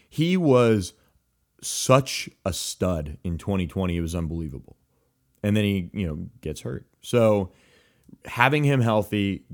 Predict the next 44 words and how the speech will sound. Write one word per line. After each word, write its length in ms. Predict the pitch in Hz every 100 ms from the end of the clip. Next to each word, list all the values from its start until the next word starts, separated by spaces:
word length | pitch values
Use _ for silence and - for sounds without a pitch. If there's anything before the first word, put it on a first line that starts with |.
| 92
getting 300 | 120 135 135
more 160 | 117
consistent 440 | 110 98 104 107 95
production 380 | 98 95 - 90
from 120 | 90
the 100 | 90
other 160 | 90
receivers 440 | 90 - 92 90 85
is 140 | 82
key. 440 | - - 90 85 78 _ _ _ _ _ _ _ -
And 140 | 110
then 100 | 123
I 100 | 127
think, 300 | 117 117 104 - _ _ -
you 100 | 104
know, 140 | 98
like 380 | 90 101 101 92
the 80 | 95
earlier 320 | 98 95 87
question, 380 | 90 80 82 76
pass 360 | 90 85 -
rush, 300 | 80 76 -
they 100 | 85
need 320 | 85 90 90
somebody 400 | 80 92 85 80
that 180 | 80 78
can 240 | 85 76 82
really 300 | 87 85 82
make 220 | 82 85
a 20 |
dent 300 | 76 82 76
in 60 | 80
pass 360 | 85 80 -
rushing. 320 | 80 73 82 - _ _
I 60 | 82
think 120 | 85
they're 100 | 78
still 240 | - 101 95
gonna 180 | 92
try 200 | 82 90
to 120 | 85 76
address 400 | 73 87 82 -
that, 280 | 80 71 _ _ _ - -
uh, 160 | 80